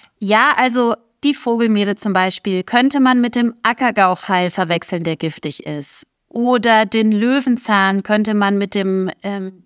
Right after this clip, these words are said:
Jakobskreiskraut oder mit den Kreiskräutern allgemein verwechseln. Also es gibt wirklich auch von den, ähm,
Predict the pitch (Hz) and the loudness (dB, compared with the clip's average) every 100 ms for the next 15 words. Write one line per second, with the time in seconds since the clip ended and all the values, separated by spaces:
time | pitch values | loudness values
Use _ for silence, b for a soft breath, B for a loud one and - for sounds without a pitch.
0 | - 202 220 247 226 - 175 175 - 175 | -4 0 0 0 -4 -2 -2 -2 -4 -4
1 | 175 - 180 190 196 185 185 208 - 202 | -4 -2 -2 -2 -2 0 0 0 0 -2
2 | 202 - 196 214 208 180 175 180 160 156 | -2 -2 0 0 0 0 -2 -4 -4 -6
3 | - 170 160 160 - b b b b b | -8 -8 -6 -8 -14 b b b b b
4 | - 220 220 233 - 277 233 277 311 339 | -2 0 0 -2 -2 -4 0 0 0 -2
5 | - 254 254 - 226 226 226 226 226 - | 0 0 0 0 0 2 2 2 0 -2
6 | - 214 208 214 214 | -2 0 2 0 -2